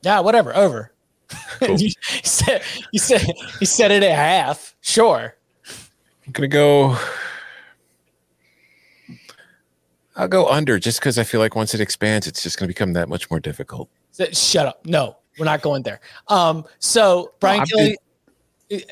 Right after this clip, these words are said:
Speaker 1: it's
Speaker 2: it will.
Speaker 1: fair, fair, but I'm just and got, gotta, gotta nip this in the bud. We gotta stay focused. We got a lot to get to. We're forty-eight minutes into the podcast, and we're only one conference into our conference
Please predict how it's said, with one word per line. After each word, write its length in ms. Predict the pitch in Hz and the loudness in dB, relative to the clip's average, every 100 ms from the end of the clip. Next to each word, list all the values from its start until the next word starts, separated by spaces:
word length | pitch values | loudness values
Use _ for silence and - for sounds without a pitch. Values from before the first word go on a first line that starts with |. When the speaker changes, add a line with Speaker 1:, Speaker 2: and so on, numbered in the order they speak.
| 113 | -6
Speaker 1:
it's 180 | - | -2
Speaker 2:
it 100 | 127 143 | 0 2
will. 120 | 156 | 4
Speaker 1:
fair, 320 | 320 107 110 208 _ _ - 165 | 4 4 2 0 _ _ -12 -6
fair, 560 | - 196 165 135 139 - - | 0 2 2 -2 -6 -12 -2
but 160 | 156 | 0
I'm 120 | 139 143 | 0 -2
just 240 | 147 - _ _ _ _ _ _ _ _ _ _ - | -6 -8 _ _ _ _ _ _ _ _ _ _ -14
and 120 | 156 | -6
got, 180 | 139 165 - | -4 -2 0
gotta, 240 | 170 160 | 0 0
gotta 340 | 165 180 170 | 0 0 2
nip 200 | 165 165 | 2 0
this 180 | 165 160 | 0 -2
in 60 | 156 | 0
the 80 | 139 | 0
bud. 180 | 143 | 0
We 80 | 131 | 0
gotta 100 | 143 | -2
stay 200 | 131 147 | 0 -2
focused. 440 | 147 175 156 123 - | 0 -2 -2 -4 -4
We 60 | |
got 120 | 160 | -2
a 40 | 143 | 0
lot 180 | 151 143 | 0 -2
to 80 | |
get 240 | 156 160 151 | -2 -2 -2
to. 100 | - | -6
We're 120 | 113 127 | -8 -10
forty-eight 580 | - 196 196 196 190 | -2 2 4 4 2
minutes 320 | 185 170 165 185 | 2 0 0 -2
into 160 | 170 | -2
the 100 | 156 | -2
podcast, 800 | 156 208 196 185 - 139 135 - | -2 2 4 2 0 -2 -2 -2
and 80 | 160 | -2
we're 100 | 175 | 0
only 180 | 170 175 | 0 0
one 360 | 156 185 185 | 2 2 2
conference 560 | 185 196 180 170 170 - | 0 0 0 0 -4 -2
into 140 | 160 | 0
our 120 | 151 143 | 0 0
conference 380 | 165 151 147 | 0 0 -2